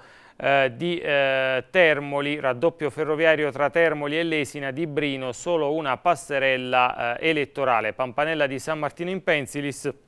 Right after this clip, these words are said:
nasce il comitato promotore per il marchio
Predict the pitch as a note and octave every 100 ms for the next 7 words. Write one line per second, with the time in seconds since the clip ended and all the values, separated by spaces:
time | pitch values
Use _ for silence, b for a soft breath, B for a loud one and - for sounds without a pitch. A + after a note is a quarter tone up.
0 | - - _ _ _ _ _ _ C#3+ D3
1 | - - B2+ - C3+ C3 D3+ C3+ A#2+ D3+
2 | C#3 B2+ B2+ A#2+ A#2 B B B B D#3+
3 | C#3+ C3 C3 C3+ B2 - C3 B2+